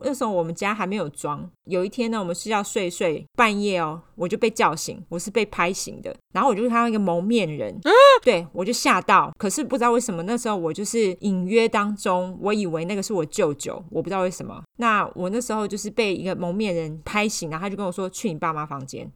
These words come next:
Speaker 1: 我就吓死啊！我就去我爸妈房间，然后我就躲进他们的被子里面哦，我就整个人埋进去。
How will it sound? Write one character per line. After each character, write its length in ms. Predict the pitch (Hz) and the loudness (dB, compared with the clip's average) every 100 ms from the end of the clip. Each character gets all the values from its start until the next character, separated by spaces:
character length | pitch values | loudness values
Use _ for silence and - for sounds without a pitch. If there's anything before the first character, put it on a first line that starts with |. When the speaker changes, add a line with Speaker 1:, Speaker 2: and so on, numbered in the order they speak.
| _ | _
Speaker 1:
我 120 | 165 | -8
就 80 | 170 | -6
吓 320 | 202 233 160 | -2 0 0
死 260 | 156 - 143 | -2 -10 -10
啊！ 220 | 87 117 - | -10 -12 -8
我 120 | 170 | -6
就 80 | 180 | -6
去 140 | 214 | -2
我 60 | 226 | 0
爸 140 | 208 | 0
妈 140 | 190 196 | 0 -2
房 200 | 185 165 | -4 -8
间， 180 | 175 175 | -6 -6
然 80 | 160 | -4
后 180 | 214 | -4
我 80 | 170 | -4
就 100 | 156 | -4
躲 300 | 220 - 160 | -6 -2 -4
进 380 | 147 208 196 151 - | -2 -4 -4 -6 -6
他 140 | 202 | -4
们 120 | 196 | -2
的 60 | 165 | -4
被 300 | - - 170 | 0 2 2
子 180 | 147 151 | -2 -8
里 120 | 143 | -8
面 280 | 160 185 151 | -4 -4 -4
哦， 100 | 147 | -6
我 100 | 165 | -8
就 80 | 185 | -8
整 180 | 202 180 | -4 -2
个 80 | 160 | -2
人 300 | 160 170 - | -2 -4 -4
埋 220 | 190 165 | -2 -2
进 240 | 180 208 | 0 -4
去。 300 | 185 214 180 | -4 -4 -6